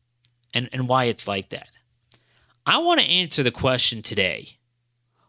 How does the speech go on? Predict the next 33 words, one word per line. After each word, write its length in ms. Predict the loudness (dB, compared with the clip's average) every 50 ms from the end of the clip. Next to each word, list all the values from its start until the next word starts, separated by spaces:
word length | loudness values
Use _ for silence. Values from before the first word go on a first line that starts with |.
| _ _
Why 360 | -4 0 2 4 4 2 2 0
is 320 | 0 2 2 2 2 2
it 100 | 2 0
that 140 | -2 -2 -2
the 80 | -4
job 420 | -2 0 0 2 2 2 2 0 0
market 400 | 0 0 -2 0 0 -2 -4 -6
is 180 | -6 -6 -6
booming 460 | -4 -2 0 0 2 2 0 -2 -2 -2
and 200 | -4 -10 -12 -18 _ -14 -4 0
wages 380 | 0 0 2 2 2 2 2
are 100 | 2 2
even 180 | 0 0 -2 -4
rising? 680 | -2 0 0 2 2 2 2 0 0 -2 -6 -16 -20 _ _ _ _ _ _ _ _ _ _ _ _ _ _ _ _ _ _ _ -6
I 60 | -4
mean, 160 | -4 -4 -2
job 240 | 0 2 2 2 4
market 240 | 2 2 2 2 0
is 100 | -2 -2
booming 260 | 0 0 0 0 2
like 140 | 0 0 0
we've 140 | -2 -2 -2
never 240 | -2 0 0 2 2
seen 240 | 2 2 0 -2
before, 460 | -4 -6 -6 -8 -8 -8 -8 -8 -10 -12 _ _ _ -20 -20 -20 -16 _
yet 320 | -2 -2 -2 -2 -2 -2
G 180 | 0 2 2 2
D 160 | 2 2 0
P 260 | 0 0 0 0 0
growth 600 | 0 0 0 2 4 4 4 4 2 -2 -6 -8 -8 -4
is 140 | -2 2 2
still 260 | 2 2 2 2 0
languishing. 640 | 2 2 2 2 2 0 0 0 0 0 0 0 -6